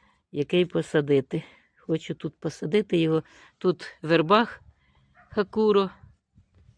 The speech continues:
не знаю. Ну, це, е, шиловидний флокс, його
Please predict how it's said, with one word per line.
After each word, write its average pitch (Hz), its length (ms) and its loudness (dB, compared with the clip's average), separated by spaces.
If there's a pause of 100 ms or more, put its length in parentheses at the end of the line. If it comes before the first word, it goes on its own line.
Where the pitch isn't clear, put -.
(220)
не 180 160 2
знаю. 147 400 -2 (840)
Ну, 202 200 0 (140)
це, 160 280 4 (520)
е, 143 380 -4
шиловидний 165 640 2
флокс, 202 360 0
його 156 300 2